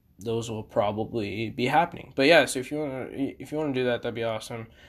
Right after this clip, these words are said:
Um, we just kinda talk about random stuff, and, uh,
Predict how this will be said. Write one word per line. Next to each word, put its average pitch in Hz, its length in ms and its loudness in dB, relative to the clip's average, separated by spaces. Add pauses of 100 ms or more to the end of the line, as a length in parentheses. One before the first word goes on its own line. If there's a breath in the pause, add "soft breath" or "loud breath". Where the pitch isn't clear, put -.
(300 soft breath)
Um, 104 560 -6
we 131 140 -2
just 143 180 0
kinda 143 180 8
talk 123 200 0
about 113 200 -2
random 110 240 -2
stuff, 104 560 -4
and, 110 360 0
uh, 110 320 4